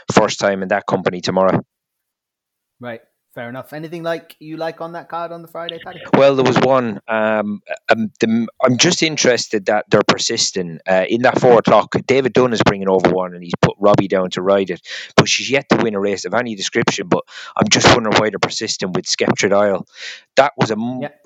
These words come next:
Speaker 1: that was a better effort, probably her, her, by far her best effort at Punchestown in the middle of October there with the first time hood and the tongue tie on as well.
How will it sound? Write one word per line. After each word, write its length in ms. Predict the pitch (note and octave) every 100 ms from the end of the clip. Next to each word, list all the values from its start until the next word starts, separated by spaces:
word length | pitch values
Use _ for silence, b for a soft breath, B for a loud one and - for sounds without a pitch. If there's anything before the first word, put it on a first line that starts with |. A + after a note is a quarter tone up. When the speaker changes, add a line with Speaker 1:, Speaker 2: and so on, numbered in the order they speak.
| -
Speaker 1:
that 180 | A#2+ C3
was 120 | D3+
a 40 | C#3+
better 300 | C#3 C3 A#2
effort, 320 | A#2+ B2 G2
probably 280 | C#3 C#3+ A#2+
her, 180 | G#2 -
her, 140 | G#2+ G2+ F#2 -
by 100 | G#2
far 240 | A2+ A2
her 80 | G2+
best 280 | A2 - F#2+
effort 180 | E2+
at 60 | G2
Punchestown 640 | - G#2 - - F#2 F2+ E2 B B B
in 200 | F#2 G2
the 80 | G2+
middle 240 | G2+ G2
of 80 | G2
October 400 | G#2 G#2 G#2 F#2+
there 180 | F#2 F2+
with 120 | F2+
the 60 | -
first 360 | - G2+ F2
time 160 | - F2+
hood 340 | - G#3 G3 - B B B B
and 180 | G2+ G2
the 60 |
tongue 260 | - A#2 A2+
tie 280 | - F#2+ G2
on 360 | G2+ F#2+ F2+ -
as 100 | G2 G#2
well. 300 | G#2 G2+